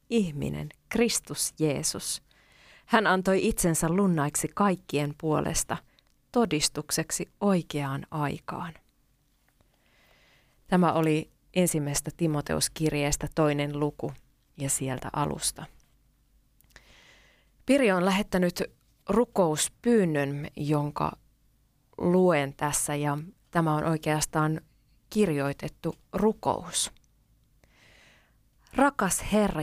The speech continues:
Jeesus Kristus, anna päättäville viisautta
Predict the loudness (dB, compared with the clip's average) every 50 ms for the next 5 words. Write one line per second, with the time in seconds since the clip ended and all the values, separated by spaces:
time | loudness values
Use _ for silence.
0 | -2 0 0 2 2 0 -2 -2 -2 -4 -4 -4 -6 -6 -4 -2 -2 0 -2 -2
1 | -4 -8 -12 -10 -8 -8 -8 -10 _ _ _ _ _ _ _ _ _ _ _ _
2 | _ _ _ _ 0 2 2 4 2 0 0 0 2 4 4 4 2 -2 -4 -4
3 | -2 0 0 0 0 0 -2 -2 -2 0 2 2 4 2 2 0 0 -2 -2 -2
4 | -4 -6 _ -8 -8 -8